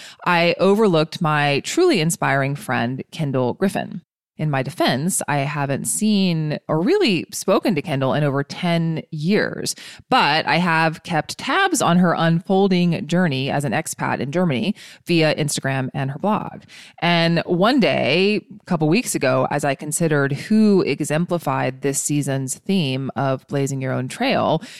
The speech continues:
inspiration <laughs> struck and I sent an email to Kendall with the subject line, "We need to talk." And she graciously agreed to come on the podcast. Kendall Griffin was a successful New York City publicist when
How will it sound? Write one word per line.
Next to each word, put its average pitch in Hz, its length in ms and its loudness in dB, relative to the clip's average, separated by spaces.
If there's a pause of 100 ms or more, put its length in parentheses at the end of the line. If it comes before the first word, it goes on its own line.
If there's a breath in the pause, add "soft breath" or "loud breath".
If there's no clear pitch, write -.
(200 loud breath)
inspiration 240 800 4
<laughs> - 0 -
struck 214 460 0
and 170 80 2
I 170 140 4
sent 196 280 2
an 180 100 0
email 175 300 2
to 143 80 0
Kendall 180 380 2
with 139 100 2
the 147 80 -4
subject 165 340 0
line, 131 380 -2 (540 soft breath)
"We 240 240 2
need 311 140 2
to 262 80 -2
talk." 294 580 0 (420 loud breath)
And 226 160 4
she 208 160 2
graciously 175 680 2
agreed 127 520 -4
to - 80 -16
come 135 240 -4
on 123 80 -2
the 123 60 -6
podcast. - 680 -12 (480)
Kendall 208 460 4
Griffin 160 480 2
was 147 220 2
a 139 220 0
successful 151 1040 -2
New 156 140 0
York 185 200 4
City 170 220 0
publicist 139 720 -4
when 143 360 -2